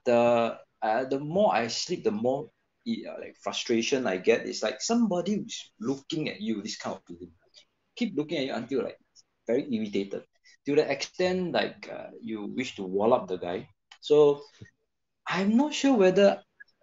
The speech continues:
did I really wake up or not, but I, my memory served me right is I opened my eyes, I looked up, because on top of me there's an aircon. The aircon is there. So I looked up and then I saw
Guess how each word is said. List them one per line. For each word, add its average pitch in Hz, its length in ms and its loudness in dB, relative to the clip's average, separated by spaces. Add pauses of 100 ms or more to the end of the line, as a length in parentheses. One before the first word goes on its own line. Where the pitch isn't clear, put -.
did 127 180 2
I 175 120 2
really 175 260 4
wake 143 320 2
up 135 120 0
or 95 120 0
not, 104 380 -2
but - 180 -2 (180)
I, 117 720 2 (360)
my 127 160 6
memory 160 340 4
served 156 280 2
me 151 100 0
right 131 180 0
is 101 220 -6
I 104 180 -2
opened 147 380 6
my 104 120 2 (160)
eyes, 151 160 0 (640)
I 113 80 0
looked 139 380 -2
up, 123 260 0 (760)
because 214 280 4
on 156 100 2
top 135 160 8
of 131 60 6
me 151 100 4
there's 104 240 2
an 101 180 -6
aircon. 101 360 -6 (680)
The 107 140 0
aircon 127 220 0
is 87 140 -8
there. 92 180 -2 (500)
So 175 160 0
I 120 120 6
looked 160 360 2
up 135 300 4 (140)
and 120 120 0
then 135 320 0
I 113 120 0
saw 143 280 2